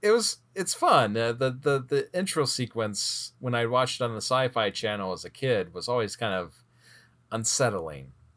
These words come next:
uh, with the music and, and whatnot. I, I think, I think it's one of those shows that, uh, it coasts mo-, coasts by more that, by with, like,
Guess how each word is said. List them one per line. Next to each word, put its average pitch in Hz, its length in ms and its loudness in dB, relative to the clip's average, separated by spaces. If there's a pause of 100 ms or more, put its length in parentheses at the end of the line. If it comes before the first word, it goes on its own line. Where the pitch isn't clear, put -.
(320)
uh, 87 140 -14
with 82 140 -18
the 90 80 -12
music 95 680 -6
and, 82 360 -14
and 85 140 -18
whatnot. 80 580 -10 (120)
I, 131 200 -6 (200)
I 190 60 6
think, 349 300 2
I 220 80 6
think 262 180 2
it's 226 160 2
one 220 140 8
of 196 60 4
those 175 140 4
shows 170 420 8
that, 143 220 6
uh, 160 200 4
it 165 80 -4
coasts 226 340 6
mo-, 170 280 4 (120)
coasts 190 280 2
by 147 300 6
more 139 360 2
that, 117 400 0 (340)
by 120 300 4
with, 117 260 -4 (340)
like, 98 420 -4